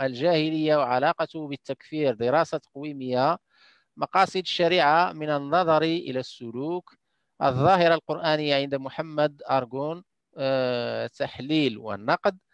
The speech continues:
الاجتهاد بين حقائق التاريخ ومتطلبات الواقع، فقه الواقع، أصول وضوابط، وهو بالمناسبة طبع ثلاث طبعات،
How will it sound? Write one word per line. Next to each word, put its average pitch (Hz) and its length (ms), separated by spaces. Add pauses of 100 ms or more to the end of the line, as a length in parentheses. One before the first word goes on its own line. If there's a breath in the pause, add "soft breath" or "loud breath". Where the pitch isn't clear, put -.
(360)
الاجتهاد 170 680
بين 131 260
حقائق 165 560
التاريخ 156 500
ومتطلبات 143 800
الواقع، 123 540 (720)
فقه 185 760
الواقع، 156 680
أصول 185 320
وضوابط، 147 760
وهو 139 320
بالمناسبة 143 720
طبع 135 720
ثلاث 135 540
طبعات، 127 760